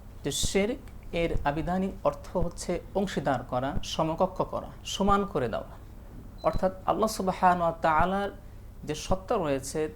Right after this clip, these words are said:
তার উলুহিয়ত, তার রুবুবিয়ত এবং তার আসমায়ে জাত ও সিফাত, এর সাথে অন্য কাউকে সমকক্ষ করে দেওয়াই হচ্ছে শিরক। এবং তার অংশটা যতই অল্পই হোক না কেন, যদি এমন হয়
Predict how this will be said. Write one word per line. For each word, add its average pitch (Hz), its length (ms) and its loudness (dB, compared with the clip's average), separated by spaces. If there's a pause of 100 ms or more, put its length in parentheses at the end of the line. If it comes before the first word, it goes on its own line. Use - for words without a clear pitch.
(160)
তার 151 120 4 (640)
উলুহিয়ত, 180 640 4 (360)
তার 147 120 6
রুবুবিয়ত 180 560 4 (180)
এবং 151 220 2
তার 156 100 0
আসমায়ে 175 460 0
জাত 156 280 2
ও - 20 -2
সিফাত, 190 440 0 (540)
এর 247 240 8
সাথে 196 400 0
অন্য 160 440 2
কাউকে 202 460 2
সমকক্ষ 175 600 0
করে 175 240 2
দেওয়াই 160 360 2
হচ্ছে 151 240 -4
শিরক। - 260 -2 (580)
এবং 202 280 4
তার 220 220 6
অংশটা 185 400 4
যতই 220 360 4
অল্পই 247 360 6
হোক 190 180 2
না 135 100 0
কেন, 131 180 -6 (200)
যদি 170 140 0
এমন 202 300 6
হয় 170 280 2